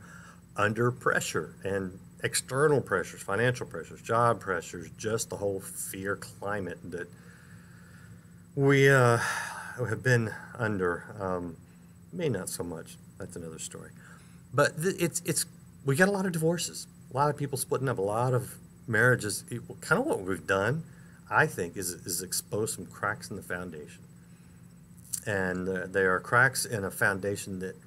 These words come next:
really is critical, not just to individuals who are in a marriage relationship, and to, but to families, to communities, and frankly, to the whole country. So this is, this is a foundational bedrock kind of issue. So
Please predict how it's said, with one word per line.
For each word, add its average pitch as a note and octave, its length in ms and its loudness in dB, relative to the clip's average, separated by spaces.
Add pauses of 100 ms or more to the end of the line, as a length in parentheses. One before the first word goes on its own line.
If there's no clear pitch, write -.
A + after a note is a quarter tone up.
(280)
really G#2 640 -4
is F#2+ 400 -6
critical, F2+ 640 -8 (500)
not D#3 220 2
just - 280 -2
to F#2 360 -6
individuals F2+ 460 -8
who F2+ 120 -8
are D3 80 0
in F#3 60 0
a C#3+ 40 2
marriage E2+ 260 -2
relationship, D#2+ 600 -10 (140)
and E2 160 -10
to, F2+ 120 -10 (280)
but G2 140 -6
to F2+ 60 -12
families, C3 680 2 (320)
to - 100 -14
communities, C#3 720 -4 (140)
and G#2 200 -6
frankly, A#2 340 -2
to - 80 -12
the D#2+ 80 -12
whole E2 140 -8
country. - 420 -10
So - 160 -6
this D#3 220 -4
is, B2+ 160 -4 (640)
this D#3+ 220 0
is C3 160 -10
a G#2+ 100 -2
foundational G2+ 840 -2 (480)
bedrock G2 460 -2 (120)
kind F2 200 -6
of - 180 -10
issue. E2 340 -8 (640)
So C#3+ 320 4